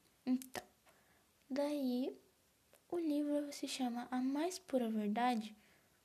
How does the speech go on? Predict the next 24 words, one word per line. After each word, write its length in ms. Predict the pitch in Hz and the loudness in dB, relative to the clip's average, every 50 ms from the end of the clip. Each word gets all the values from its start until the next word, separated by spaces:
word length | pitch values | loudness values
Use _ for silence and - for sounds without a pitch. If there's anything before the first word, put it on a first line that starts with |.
| _ - | _ -10
porque 460 | - 262 254 - - - 254 254 254 | -8 -8 -8 -8 -10 -6 -4 -4 -4
quando 340 | 254 - 285 294 320 370 359 | -4 -4 -4 -2 0 0 0
Mark 480 | 311 277 262 254 254 - - - - | 0 2 0 0 -2 -4 -10 -14 -10
encontrava 640 | 240 233 226 220 - 240 226 220 - 220 226 240 262 | -10 -8 -4 -4 -4 -4 -4 -4 -4 -2 -2 0 0
uma 240 | 262 254 240 233 220 | 0 0 0 -2 -6
pessoa, 580 | 220 - 220 214 - - 262 254 247 226 220 220 220 - - - - - - - - | -6 -6 -6 -6 -4 -2 0 0 2 0 0 -4 -6 -12 -16 -18 -20 -20 -20 -14 -8
ele 100 | 269 277 | -8 -6
fazia 360 | 269 - 285 277 262 262 269 | -2 2 4 4 4 4 0
de 140 | 262 262 330 | 0 0 -4
tudo 340 | 311 - - 294 285 277 277 | -4 -2 0 0 0 0 -2
pra 220 | 277 - 269 262 | -4 -4 -6 -6
se 220 | 254 - - - 330 | -4 -4 0 0 0
convencer 640 | 330 - 392 381 381 370 370 370 370 - - 269 262 | 0 2 0 2 4 4 2 2 2 2 0 0 0
que 120 | 269 294 | 0 -4
aquilo 460 | 285 - - - 269 254 254 262 262 - - - - - - - - - _ _ - | -6 -6 -4 -2 0 0 0 -2 -4 -6 -12 -20 -20 -20 -20 -20 -20 -20 _ _ -6
era 160 | 262 247 247 | -4 -4 -4
a 40 | 247 | -4
coisa 280 | 240 - 247 247 254 269 | -4 -4 -4 -4 -6 -10
certa. 440 | - - - 269 233 220 220 - 233 | -10 -6 -4 -4 -4 -4 -4 -8 -8
Então, 360 | 220 240 - - 254 254 262 | -8 -8 -4 0 0 0 0
todo 180 | 262 311 311 349 | 2 2 2 2
no 200 | 381 381 370 359 | 4 2 2 2
final 280 | - - 294 269 254 | 0 -2 0 0 0
de, 160 | 240 254 - | 0 -2 -6